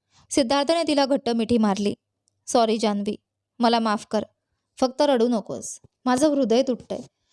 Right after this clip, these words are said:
तोही उंके देत म्हणाला. दोन जखमी आत्मा, पण तरीही एकमेकांशिवाय अपूर्ण. जान्हवीच्या आयुष्यात त्या रात्रीनंतर खूप काही घडलं. सिद्धार्थ देवधर भारताबाहेर अनेक महिने दौऱ्यावर होता.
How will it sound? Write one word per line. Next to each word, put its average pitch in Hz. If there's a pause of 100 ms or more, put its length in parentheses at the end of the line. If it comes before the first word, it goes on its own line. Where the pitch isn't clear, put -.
(180)
तोही 302
उंके 262
देत 226
म्हणाला. 214 (580)
दोन 302
जखमी 294
आत्मा, 254
पण 254
तरीही 262
एकमेकांशिवाय 233
अपूर्ण. 196 (580)
जान्हवीच्या 240
आयुष्यात 226
त्या 233
रात्रीनंतर 233
खूप 233
काही 247
घडलं. 202 (520)
सिद्धार्थ 285
देवधर 277
भारताबाहेर 247
अनेक 240
महिने 247
दौऱ्यावर 208
होता. -